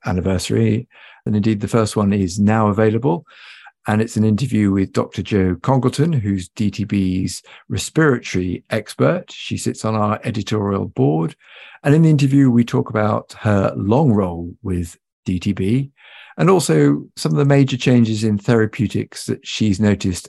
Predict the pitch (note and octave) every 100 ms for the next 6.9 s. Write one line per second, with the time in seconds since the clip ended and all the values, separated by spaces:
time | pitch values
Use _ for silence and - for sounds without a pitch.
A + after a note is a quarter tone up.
0 | - G2+ G2 F#2+ F#2 E2+ - - - _
1 | - G#2 G2+ A2+ G#2+ G2+ F2+ F2+ E2+ _
2 | _ _ G#2+ G2+ C3 A2+ G2+ G2+ G2 G2
3 | F#2+ F#2 - - G2 G2 F#2+ F2+ G2+ F#2
4 | - _ - F#2+ F#2 F2 - _ _ _
5 | - - G2+ F2+ F#2+ G#2+ F#2+ F2+ - _
6 | F#2 F2 G2+ - - - F2+ D#2+